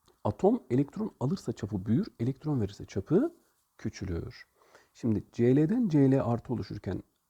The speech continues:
tanecik elektron vereceği için çapı küçülecektir arkadaşlar.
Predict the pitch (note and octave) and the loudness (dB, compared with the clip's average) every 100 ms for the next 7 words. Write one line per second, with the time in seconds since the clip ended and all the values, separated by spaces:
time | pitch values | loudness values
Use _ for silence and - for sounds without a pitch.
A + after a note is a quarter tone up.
0 | _ - G#2 G#2+ A2 - G2+ G#2 B2 B2+ | _ 2 4 4 2 0 -2 0 0 0
1 | G2 E2+ F#2 F#2 - D#3+ B3 - _ _ | 0 0 -4 -8 0 0 0 -4 _ _
2 | _ - - C3 - F#2+ F#2 F#2 G2 F#2 | _ -10 -8 -8 -8 -6 -4 -4 -6 -6
3 | - - E3 | -10 -6 -6